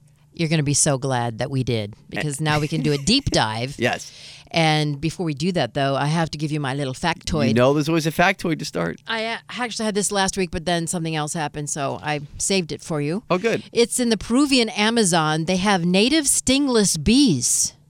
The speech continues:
Speaker 2: I've never heard of this.
Speaker 1: Native stingless bees. Now, that's a kind of bee that I could dig,
Speaker 2: Yeah,
Speaker 1: right?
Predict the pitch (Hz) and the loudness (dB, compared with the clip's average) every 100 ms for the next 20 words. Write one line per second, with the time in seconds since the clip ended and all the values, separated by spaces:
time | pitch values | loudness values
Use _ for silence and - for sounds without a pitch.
0 | _ - 110 104 113 127 123 123 113 87 | _ -6 -2 0 4 4 2 0 -2 -2
1 | 80 185 208 247 269 311 - 285 262 247 | -2 2 4 4 4 2 2 2 4 2
2 | - 302 262 196 165 156 175 _ 240 311 | 2 2 2 2 -2 -4 -14 _ 0 2
3 | - - 269 226 180 214 202 170 165 - | 0 0 2 4 4 4 2 2 -2 -2
4 | _ _ _ 196 185 165 190 202 127 - | _ _ _ -4 -2 -2 2 2 0 -4
5 | 196 160 147 | 0 2 2